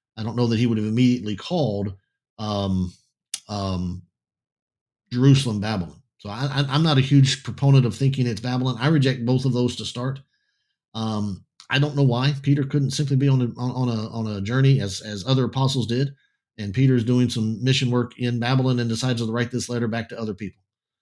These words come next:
So, um, if I had to pick, if I had to pick one, I would just say, "Why don't we just let Babylon be Babylon for now and just leave that alone?" Uh, if I'm given the other two choices, I would lean toward Jerusalem. Um, that would be my thought.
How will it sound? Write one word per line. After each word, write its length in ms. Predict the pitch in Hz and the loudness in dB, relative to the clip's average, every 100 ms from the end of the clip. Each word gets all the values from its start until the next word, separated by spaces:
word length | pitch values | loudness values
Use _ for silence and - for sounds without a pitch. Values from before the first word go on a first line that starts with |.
| _ _ _ | _ _ _
So, 440 | - 107 107 104 113 | -10 -4 -2 -2 -4
um, 500 | 107 107 101 101 92 - | -6 -4 -2 -4 -4 -6
if 160 | 113 107 | -6 -4
I 60 | |
had 260 | 135 156 135 | 0 2 2
to 80 | 123 | 2
pick, 300 | - 160 - _ _ _ _ _ _ _ _ _ _ _ _ _ _ _ | 0 -2 -4 _ _ _ _ _ _ _ _ _ _ _ _ _ _ _
if 120 | - | -2
I 20 | 117 | 2
had 140 | 190 | 2
to 80 | 151 | 2
pick 160 | 139 | 0
one, 200 | 151 151 - | 0 -2 0
I 80 | 151 | 2
would 120 | 165 | 4
just 140 | 135 | 2
say, 200 | 135 135 | 4 4
"Why 280 | 127 - 131 | 2 0 0
don't 80 | 151 | 2
we 80 | 135 | 4
just 180 | 139 | 4
let 140 | 139 107 | 2 0
Babylon 400 | 127 139 139 131 | 2 6 6 8
be 80 | 139 | 6
Babylon 400 | 127 120 101 85 | 6 2 -2 -4
for 140 | 90 | -8
now 160 | 80 - _ _ _ _ | -12 -16 _ _ _ _
and 100 | 110 | -10
just 100 | 104 | -6
leave 180 | 120 120 | 0 0
that 120 | 110 | 0
alone?" 300 | 104 101 90 - _ _ _ _ _ _ | -2 -4 -6 -12 _ _ _ _ _ _
Uh, 140 | 101 107 | -10 -2
if 120 | 131 | -2
I'm 140 | 113 113 | 0 2
given 260 | 160 185 | 4 6
the 120 | 143 139 | 6 6
other 160 | 139 | 6
two 160 | 135 135 | 4 2
choices, 400 | 131 123 123 107 | 2 0 0 -2
I 100 | 107 | -2
would 160 | 107 | -2
lean 240 | 113 120 110 | -2 -2 -2
toward 240 | 113 110 | -2 -2
Jerusalem. 580 | 95 95 104 - 78 - _ _ _ _ _ | -2 -2 -2 -6 -10 -18 _ _ _ _ _
Um, 420 | 110 101 95 95 92 | -8 -4 0 -2 -2
that 140 | 113 | -4
would 120 | 113 | -2
be 100 | 107 | -2
my 160 | 98 92 | -2 -4
thought. 260 | 92 76 | -6 -14